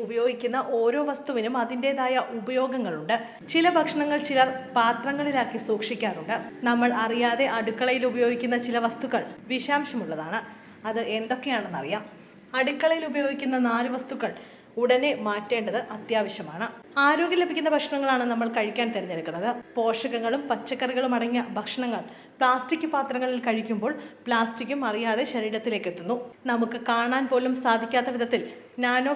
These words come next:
പ്ലാസ്റ്റിക് രൂപത്തിലുള്ളവ, നാനോ പ്ലാസ്റ്റിക് രൂപത്തിലാവാം ഇവ ഉള്ളിലേക്ക് എത്തുന്നത്.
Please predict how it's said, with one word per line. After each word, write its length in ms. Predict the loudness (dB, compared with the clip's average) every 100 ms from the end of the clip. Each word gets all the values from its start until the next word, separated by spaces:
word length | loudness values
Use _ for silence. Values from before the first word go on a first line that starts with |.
| 4
പ്ലാസ്റ്റിക് 440 | 4 4 -4 -2
രൂപത്തിലുള്ളവ, 540 | -2 -2 0 2 2 2 -2 -14 2 4
നാനോ 260 | 6 4 4
പ്ലാസ്റ്റിക് 420 | 4 4 0 -4
രൂപത്തിലാവാം 520 | -4 -2 4 4 4 -2 -2 2
ഇവ 120 | 4 2 2
ഉള്ളിലേക്ക് 380 | 4 4 0 -2
എത്തുന്നത്. 320 | -6 0